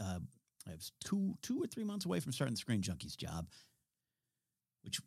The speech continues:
opened up my world to a whole other, uh, section of, of conventions, uh, with the Wizard World stuff and everything. But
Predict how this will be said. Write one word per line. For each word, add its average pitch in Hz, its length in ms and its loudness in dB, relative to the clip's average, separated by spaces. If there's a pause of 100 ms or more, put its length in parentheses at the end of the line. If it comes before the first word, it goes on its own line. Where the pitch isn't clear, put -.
(640)
opened 127 280 6
up 104 100 0
my 110 160 2
world 110 280 0
to 101 280 0
a 127 60 -2
whole 131 260 6
other, 117 340 6
uh, 95 120 -2
section 95 420 2
of, 87 160 0
of 95 160 -2
conventions, 90 640 2
uh, 87 80 2
with 82 100 -4
the 95 60 0
Wizard 98 240 6
World 98 160 2
stuff - 260 -2
and 82 80 -2
everything. 82 360 -4
But 104 160 0